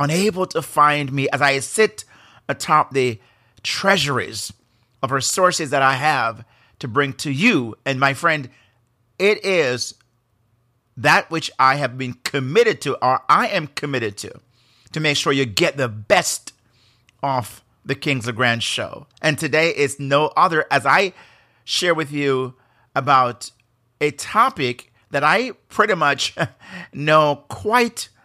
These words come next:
a bit about. And the topic is,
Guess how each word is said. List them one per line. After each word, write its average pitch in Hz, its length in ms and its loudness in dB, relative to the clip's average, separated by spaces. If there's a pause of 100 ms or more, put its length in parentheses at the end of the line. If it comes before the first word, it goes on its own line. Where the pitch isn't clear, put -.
(680)
a - 60 0
bit 135 460 -2 (280)
about. 104 460 -2 (100)
And 143 280 0 (720)
the 117 100 -4
topic 233 380 0
is, 147 300 0